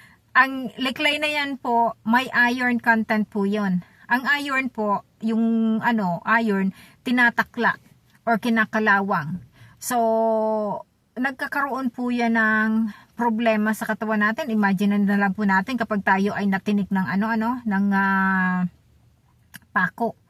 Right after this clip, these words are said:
Tapos, hindi tayo na, ti-, at, anuhan ng anti-tetanus, ano po.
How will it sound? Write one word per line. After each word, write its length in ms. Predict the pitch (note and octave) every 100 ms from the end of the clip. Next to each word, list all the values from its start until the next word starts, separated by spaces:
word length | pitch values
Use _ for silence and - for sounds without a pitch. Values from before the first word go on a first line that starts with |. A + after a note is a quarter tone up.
| - - _ _
Tapos, 560 | F#3 F3+ G3+ G3 G3 F#3
hindi 240 | G#3+ G#3
tayo 320 | F#3+ F#3+ G3+ G3+
na, 400 | G3 F#3+ F#3 F#3 _ _ _ _ _ -
ti-, 160 | A3 G#3
at, 160 | G3 - - -
anuhan 400 | - A3+ G#3+ G#3+
ng 140 | G3+ G3+ G3 F#3+ F#3+
anti-tetanus, 800 | - G3 G3 F#3 G3+ - G3 G3
ano 180 | F#3+ A#3 -
po. 160 | A3+